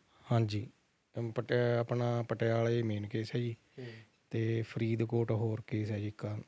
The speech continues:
Speaker 1: ਅੰਦਰ ਪੈ ਗਿਆ ਦਾ ਜੀ ਪਰਚਾ, ਉੱਥੇ ਜਾਣਾ ਪੈਂਦਾ ਲਾਜ਼ਮੀ। ਜੇ ਨਾ ਜਾਈਏ ਫਿਰ ਜੱਜ ਚੂੜੀ ਕੱਸਦਾ ਵੀ ਤੂੰ ਆਇਆ ਕਿਉਂ ਨਹੀਂ।
Speaker 2: ਹੂੰ।
Speaker 1: ਇਹਦੇ ਕਰਕੇ ਫਿਰ ਦੇਖੋ ਜੀ, ਜਿਹੜਾ ਇੱਥੇ ਕਮਾਉਂਦੇ ਆ ਪਿੰਡ 'ਚ,
Speaker 2: ਹੂੰ।
Speaker 1: ਦੁਕਾਨ ਦੁਕਾਨ ਦੀ ਉੱਧਰ ਹੀ ਲੱਗਦੇ ਆ ਜੀ।
Speaker 2: ਹੂੰ।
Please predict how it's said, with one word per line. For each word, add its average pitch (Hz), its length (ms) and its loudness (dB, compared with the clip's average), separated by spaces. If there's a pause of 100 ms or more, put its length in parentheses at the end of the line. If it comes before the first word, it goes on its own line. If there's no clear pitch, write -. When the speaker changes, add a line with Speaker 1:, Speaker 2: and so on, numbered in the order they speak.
(120)
Speaker 1:
ਅੰਦਰ 107 220 -4
ਪੈ 104 220 -2
ਗਿਆ 101 100 -4
ਦਾ 101 60 -4
ਜੀ 101 80 -4
ਪਰਚਾ, 104 520 -6
ਉੱਥੇ 135 260 6
ਜਾਣਾ 123 380 6
ਪੈਂਦਾ 113 320 4
ਲਾਜ਼ਮੀ। 101 480 4 (280)
ਜੇ 131 120 4
ਨਾ 117 280 2
ਜਾਈਏ 113 400 2 (380)
ਫਿਰ 120 140 2
ਜੱਜ 110 300 2 (520)
ਚੂੜੀ 110 260 0
ਕੱਸਦਾ 107 360 -2
ਵੀ 110 140 0
ਤੂੰ 110 220 -2
ਆਇਆ 107 200 -2
ਕਿਉਂ 107 220 -4
ਨਹੀਂ। - 440 -12
Speaker 2:
ਹੂੰ। 113 80 -16 (400)
Speaker 1:
ਇਹਦੇ 135 220 2
ਕਰਕੇ 135 320 4
ਫਿਰ 131 240 4
ਦੇਖੋ 127 340 2
ਜੀ, 135 140 2
ਜਿਹੜਾ 139 500 6
ਇੱਥੇ 127 220 4
ਕਮਾਉਂਦੇ 120 500 6
ਆ 113 60 4
ਪਿੰਡ 113 260 0
'ਚ, 107 120 0
Speaker 2:
ਹੂੰ। 120 300 -4
Speaker 1:
ਦੁਕਾਨ 117 300 0
ਦੁਕਾਨ 117 200 -2
ਦੀ 123 60 0
ਉੱਧਰ 139 320 4
ਹੀ 165 60 6
ਲੱਗਦੇ 98 400 2
ਆ 101 40 -8
ਜੀ। 104 120 -12 (160)
Speaker 2:
ਹੂੰ। 113 240 -14